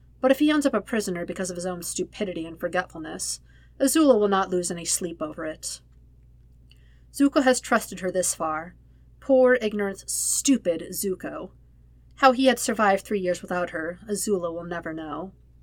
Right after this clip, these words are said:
Zuko picks up on the contraction. He meets Azula's eyes as Uncle Iroh asks his questions,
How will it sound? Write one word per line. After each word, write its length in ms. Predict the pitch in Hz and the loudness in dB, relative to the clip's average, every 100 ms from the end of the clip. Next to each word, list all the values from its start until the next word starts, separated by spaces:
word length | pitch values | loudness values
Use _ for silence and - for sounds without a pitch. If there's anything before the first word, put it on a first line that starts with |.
| _ - _ - - | _ -20 _ -20 -10
Zuko 360 | - 277 285 277 | 0 4 4 4
picks 240 | 247 - | 2 0
up 140 | 220 | -2
on 80 | 208 | -2
the 80 | 185 | -4
contraction. 720 | 185 180 175 165 - 170 175 - - _ - | -6 -6 -6 -4 -6 -10 -12 -18 -20 _ -10
He 120 | 262 | -4
meets 280 | 247 254 - | -2 -2 -2
Azula's 400 | 226 220 202 185 | -2 2 2 4
eyes 360 | 185 170 170 185 | 0 -2 -6 -4
as 100 | 185 | -6
Uncle 280 | 185 175 | -4 -4
Iroh 380 | 180 180 175 170 | -4 0 0 0
asks 360 | 180 170 - - | -4 -6 -8 -8
his 140 | 170 | -10
questions, 800 | - 175 165 - 165 170 - - | -6 -6 -6 -10 -12 -8 -8 -8